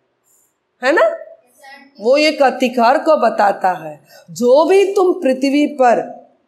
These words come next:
बांधेगा, वो स्वर्ग में भी बांधा जाएगा। शैतान की कामों को क्या करना? बांधना। "यीशु के नाम से मैं बांधती हूँ" करके हम बोलेंगे ना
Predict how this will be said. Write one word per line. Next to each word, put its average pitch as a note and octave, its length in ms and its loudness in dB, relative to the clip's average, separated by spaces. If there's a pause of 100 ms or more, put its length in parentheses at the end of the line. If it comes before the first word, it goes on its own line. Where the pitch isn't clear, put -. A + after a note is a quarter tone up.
(500)
बांधेगा, A#3+ 1040 2 (500)
वो G3+ 80 -6
स्वर्ग G3+ 380 0 (120)
में A#3+ 200 2
भी C#4+ 500 -2 (100)
बांधा A3 680 -2
जाएगा। A3 500 0
शैतान A#3 640 -2
की A#3+ 180 -4
कामों A#3+ 680 0
को B3 220 0
क्या B3 220 2
करना? C#4+ 760 0 (360)
बांधना। C#4 680 2
"यीशु B3 480 0
के B3+ 360 2
नाम C4+ 320 2
से C4+ 540 0 (140)
मैं G3+ 220 -2
बांधती D4+ 540 0
हूँ" D#4+ 100 0
करके D4+ 300 2
हम C#4 160 2
बोलेंगे E4 500 2
ना C#4 460 0